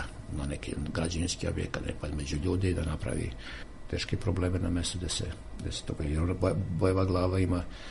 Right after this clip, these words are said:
devedeset šest kilograma i ima negde oko osam hiljada pačadi, što je zaprepašćujuće za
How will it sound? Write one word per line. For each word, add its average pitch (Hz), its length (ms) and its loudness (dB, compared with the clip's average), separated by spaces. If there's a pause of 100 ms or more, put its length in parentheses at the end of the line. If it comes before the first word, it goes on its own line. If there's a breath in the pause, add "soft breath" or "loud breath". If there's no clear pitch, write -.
(160 loud breath)
devedeset 90 500 4
šest - 300 0
kilograma 113 680 6
i 98 80 8
ima 101 200 8
negde 92 280 2
oko 87 460 0
osam 95 300 4
hiljada 90 320 2
pačadi, - 420 -4
što - 220 -6
je - 140 -6 (840 loud breath)
zaprepašćujuće 90 1000 0
za 90 320 -2